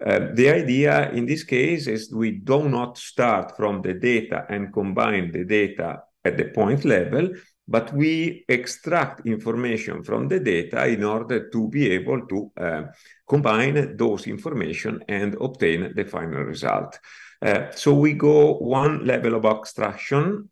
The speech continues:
uh, la higher than the original data, which, uh, is, uh, usually make it easier, let's say, to combine things because, uh, we now are corresp-, we are now,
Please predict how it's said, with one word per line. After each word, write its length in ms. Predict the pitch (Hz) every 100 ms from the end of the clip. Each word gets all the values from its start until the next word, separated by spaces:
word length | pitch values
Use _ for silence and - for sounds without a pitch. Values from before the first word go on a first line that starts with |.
| _
uh, 200 | 98 92
la 220 | 85 101 98
higher 560 | 120 104 92 120 175 104
than 360 | 107 107 104 -
the 120 | 98
original 560 | 95 92 92 85 85
data, 500 | 85 76 - 139 214 - _ _ _ _ _ _
which, 440 | - 123 165 170 -
uh, 280 | 156 170 -
is, 380 | 135 135 131 -
uh, 200 | 170 165 -
usually 720 | 123 120 120 139 151 190 147 - _ _ _ _ _ _ _ -
make 320 | 113 117 110
it 180 | 110 107
easier, 420 | 120 104 120 131
let's 280 | 185 110 104
say, 220 | 113 117
to 200 | 139 107
combine 640 | - 113 113 120 104 104 139
things 360 | 127 127 165 -
because, 600 | 113 107 110 110 120 120
uh, 520 | 160 - - 95 92 -
we 340 | 110 120 110 -
now 360 | 110 104 98 107
are 240 | 95 92
corresp-, 380 | - 135 135 -
we 220 | 110 110
are 180 | 92 92
now, 460 | 107 104 92 90